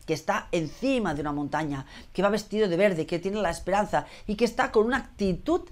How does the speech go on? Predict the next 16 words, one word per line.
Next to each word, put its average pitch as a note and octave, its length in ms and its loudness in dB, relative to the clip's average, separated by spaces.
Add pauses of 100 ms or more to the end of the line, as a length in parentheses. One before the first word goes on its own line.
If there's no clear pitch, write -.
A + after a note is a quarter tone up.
(200)
de E3+ 80 0
estar F#3+ 480 4
a-, D#3 440 8
al C#3+ 100 2
acecho A#3+ 500 2 (200)
de F3 100 4
aquellas C#4 340 0
pequeñas G#3+ 480 0
dificultades F3+ 640 0
que F3 120 0
padan-, F3+ 400 0
vayan F#3 340 0
pudiendo D#3+ 520 0
venir. D3+ 440 -2 (380)
Pero D3 240 4
fíjate F#3+ 640 -2